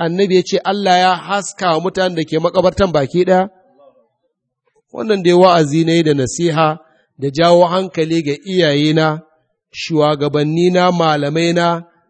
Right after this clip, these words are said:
yayyi da abokai da sa'o'i da ƙanni cewa waɗannan abubuwan da ake da Allah a je a yi ƙoƙari a alkinta a gyara. Kun gane wannan da kyau ko?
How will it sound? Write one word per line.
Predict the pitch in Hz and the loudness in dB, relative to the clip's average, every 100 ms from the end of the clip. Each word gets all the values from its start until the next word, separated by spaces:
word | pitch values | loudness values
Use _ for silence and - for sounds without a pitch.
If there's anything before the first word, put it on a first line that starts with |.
| _ _ _ _ | _ _ _ _
yayyi | 117 175 180 170 180 190 | -4 -2 -2 -2 -4 -2
da | 160 - | -4 -4
abokai | 151 147 143 - 185 | -4 -2 -2 0 -2
da | 165 | 0
sa'o'i | 143 180 170 175 190 180 | -2 0 0 0 -4 -2
da | 151 | -4
ƙanni | - 180 175 175 170 | -4 -4 -2 -2 -4
cewa | - 160 151 | -2 0 2
waɗannan | 156 233 254 208 214 208 | 0 -2 -2 -2 -2 -4
abubuwan | 185 180 185 185 170 | -4 -4 -2 0 0
da | 156 | -2
ake | 165 165 147 | -4 -2 -4
da | 156 | -4
Allah | 165 165 143 101 _ _ _ _ - | -2 -4 -4 -8 _ _ _ _ -10
a | 139 | -2
je | 180 | 2
a | 175 | 2
yi | |
ƙoƙari | 170 147 - 170 170 | 2 -4 -4 -4 -2
a | 151 147 | -4 -8
alkinta | - 190 190 185 156 - 156 170 | -2 0 0 -2 -4 -2 -2 -2
a | - | -4
gyara. | 127 127 131 120 - _ _ _ _ _ _ _ _ _ _ _ _ | -2 0 0 -4 -12 _ _ _ _ _ _ _ _ _ _ _ _
Kun | 135 | -2
gane | 156 175 165 | 2 4 4
wannan | 165 151 | 2 0
da | 131 | -2
kyau | 165 156 | -2 -4
ko? | 151 | -4